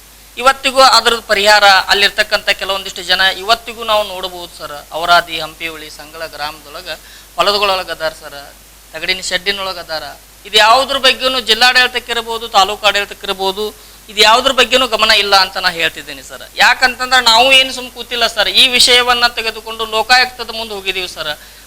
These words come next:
ಮಾನ್ಯ ಗಣಿತ ವ್ಯಕ್ತ ಲೋಕಾಯುಕ್ತರ ಮುಂದೆ ಹೋಗದಂಥ ಸಂದರ್ಭದೊಳಗೆ ಇವತ್ತಿಗೂ ಕೂಡ ನಮ್ಮ ಒಂದಿಷ್ಟು ಕೇಸುಗಳು ಲೋಕಾಯುಕ್ತ ಕೇಸುಗಳಾಗಿ ಈಗ ಚಾಲ್ತಿಯೊಳಗೆ ಅದಾವ ಸರ್. ಆದ್ರೆ ನಾ ಕೇಳೋದು ಒಂದೇ ವಿಷಯ ಸರ್, ನಾವು ಪ್ರತಿಯೊಂದಕ್ಕೂ ಕೂಡ ಕೋರ್ಟಿಂದನೇ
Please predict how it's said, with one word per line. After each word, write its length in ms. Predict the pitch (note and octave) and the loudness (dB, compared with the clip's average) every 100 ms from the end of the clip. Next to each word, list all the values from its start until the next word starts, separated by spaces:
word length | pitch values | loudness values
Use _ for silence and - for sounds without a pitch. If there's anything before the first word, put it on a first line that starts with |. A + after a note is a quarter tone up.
| - | 0
ಮಾನ್ಯ 200 | A#3+ B3 | 2 4
ಗಣಿತ 300 | G#3+ A#3+ B3 | 4 2 2
ವ್ಯಕ್ತ 300 | B3 A#3+ - | 2 0 0
ಲೋಕಾಯುಕ್ತರ 840 | B3 G#3+ G3+ - B3 B3 - B3 | 0 0 0 2 4 2 -2 -2
ಮುಂದೆ 260 | A#3 A#3+ A#3 | 0 -2 -4
ಹೋಗದಂಥ 480 | G3 G3 G#3 A3+ A3+ | -6 -4 -2 -2 -4
ಸಂದರ್ಭದೊಳಗೆ 680 | A3 G#3+ G#3 G#3 G#3 A3+ G#3 | -10 -10 -8 -8 -6 -4 -4
ಇವತ್ತಿಗೂ 500 | G3+ G#3 - A3+ A3+ | -2 -2 -2 -12 -12
ಕೂಡ 180 | G#3+ G3+ | -4 -2
ನಮ್ಮ 240 | G3+ G3 | -2 -4
ಒಂದಿಷ್ಟು 340 | F#3 F#3 - F#3+ | -10 -12 -14 -8
ಕೇಸುಗಳು 400 | F#3+ F#3+ F#3 F#3 | -6 -4 -8 -14
ಲೋಕಾಯುಕ್ತ 500 | E3+ E3 F3 E3+ - F3+ | -12 -6 -4 -4 -6 -10
ಕೇಸುಗಳಾಗಿ 680 | E3+ E3 E3 D#3 D#3+ D#3 D3+ - - - | -8 -8 -6 -4 -4 -2 -6 -6 -18 -20
ಈಗ 120 | E3 D#3+ | -10 -8
ಚಾಲ್ತಿಯೊಳಗೆ 580 | - D3 D3+ F3 E3 D#3 | -4 -2 -2 -6 -10 -10
ಅದಾವ 220 | D3 C#3 | -10 -10
ಸರ್. 260 | - C3 - - - - | -12 -20 -20 -20 -4 0
ಆದ್ರೆ 320 | C4+ B3+ A3 | 2 4 4
ನಾ 200 | A#3 B3+ | 4 2
ಕೇಳೋದು 420 | - A#3 C4+ C#4 | 4 4 4 4
ಒಂದೇ 240 | A3 A3 | 2 2
ವಿಷಯ 320 | A#3+ G#3+ G3+ F#3+ | 2 2 2 0
ಸರ್, 360 | - C3+ D#3+ - - - | -2 -4 -6 -8 -20 0
ನಾವು 140 | B3+ | 0
ಪ್ರತಿಯೊಂದಕ್ಕೂ 840 | C4+ G3 G3+ A#3+ D4 D4 - D4+ D4 | 2 0 2 2 2 -4 -6 -4 -2
ಕೂಡ 240 | D4+ C#4+ B3+ B3+ | -2 2 4 4
ಕೋರ್ಟಿಂದನೇ 680 | A#3+ B3+ C4+ B3+ A#3+ A#3 A3+ | 2 2 2 0 2 2 2